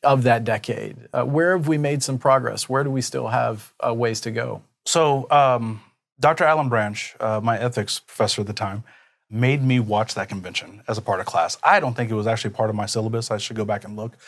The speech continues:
Speaker 2: But the reason, uh, he made me do it, I'm pretty sure, is because I was having discussions with him on whether or not to stay in the S B C. And I watched that election. I said, "Okay, I'm in."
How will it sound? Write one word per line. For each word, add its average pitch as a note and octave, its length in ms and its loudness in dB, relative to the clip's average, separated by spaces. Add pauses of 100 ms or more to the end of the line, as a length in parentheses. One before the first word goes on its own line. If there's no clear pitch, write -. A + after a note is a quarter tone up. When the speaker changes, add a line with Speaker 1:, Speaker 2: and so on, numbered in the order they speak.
(320)
Speaker 2:
But A#2 240 2
the B2 80 2
reason, C#3+ 380 2 (100)
uh, G#2+ 380 2
he - 180 -4
made E3 220 4
me G#2+ 80 0
do G2+ 120 -2
it, G#2 60 -2
I'm G#2+ 120 -2
pretty F3+ 260 2
sure, G#2+ 300 -2
is A2 80 -8
because A2 200 -8
I A#2 120 4
was A2 320 0 (220)
having D3+ 240 4
discussions B2 460 0
with A2+ 160 -4
him A2+ 140 -2
on G2+ 60 -4
whether G#2+ 200 -2
or - 20 -2
not G#2 120 -10
to - 40 -10
stay F#2+ 240 -6
in F#2 100 -10
the D#2 100 -12
S - 100 -8
B - 100 -20
C. - 140 -10 (300)
And B2 100 0
I G#2+ 60 2
watched A2+ 340 2
that B2 140 2
election. G#2 420 -6
I G2 60 -12
said, G2+ 160 -10
"Okay, G2+ 220 -14
I'm E2 180 -8
in." C#2+ 120 -20